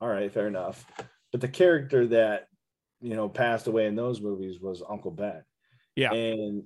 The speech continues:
Speaker 1: in this Spider-Man trilogy, they didn't have an Uncle Ben. So, like, a lot of people were under the assumption that when Tony Stark died in Marvel's Endgame, um,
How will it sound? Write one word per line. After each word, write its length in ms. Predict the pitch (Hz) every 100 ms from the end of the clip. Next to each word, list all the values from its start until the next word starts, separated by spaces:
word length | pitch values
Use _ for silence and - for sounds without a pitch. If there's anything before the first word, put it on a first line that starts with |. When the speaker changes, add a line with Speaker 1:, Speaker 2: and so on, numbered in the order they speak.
| -
Speaker 1:
in 220 | 127 127
this 240 | 147 175 -
Spider-Man 640 | - 127 117 113 110 107
trilogy, 720 | 101 110 107 98 98 101 101 92
they 200 | 110 113
didn't 280 | 120 107
have 540 | - - 117 120 107 92 85
an 80 | 101
Uncle 260 | 98 98
Ben. 400 | 82 95 95 92
So, 240 | 87 107 95
like, 180 | 95 95
a 40 |
lot 300 | 104 117 117
of 80 | 113
people 360 | 117 107 110 104
were 160 | 104
under 140 | 101 98
the 100 | 98
assumption 460 | - 101 98 - 95
that 220 | 95 92
when 180 | 101 92
Tony 300 | 113 110 101
Stark 420 | - 110 107 -
died 320 | 104 101 98
in 100 | 95
Marvel's 380 | 98 98 95 92
Endgame, 480 | 160 120 98 92 95 _ _ _ _ _ _ _ _ -
um, 580 | 107 104 98 95 90